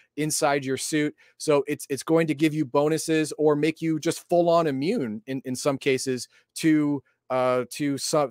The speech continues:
to many external problems like radiation or gas. Like if you have, if you have a, a fully contained, the, its own oxygen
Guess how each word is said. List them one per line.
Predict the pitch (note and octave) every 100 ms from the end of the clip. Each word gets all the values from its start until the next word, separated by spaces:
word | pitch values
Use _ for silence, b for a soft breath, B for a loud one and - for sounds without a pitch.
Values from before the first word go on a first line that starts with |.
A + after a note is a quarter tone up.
| -
to | C#3
many | C3 D3+ D#3 D3+ C#3+
external | - - C#3 C#3 C3+ B2+ B2 _ _ _ _
problems | - D3+ C#3 G#2+ - - _ _
like | A#2+ A2
radiation | B2 C3 B2 A#2 A#2 A#2+
or | A2
gas. | A2 A2 D#3
Like | D3+
if | F3 F#3
you | G3+
have, | F#3+ F#3 F3 - b b D3+
if | D#3
you | F3+
have | E3 E3 E3 D3
a, | C#3+ C#3+ C#3
a | C3+
fully | - F3 F3 F3
contained, | D#3 C#3+ D3+ D#3 D#3 C#3+
the, | C#3 C#3
its | C3+
own | C#3+ D#3
oxygen | C3+ C#3+ C#3 C#3 C#3+ C#3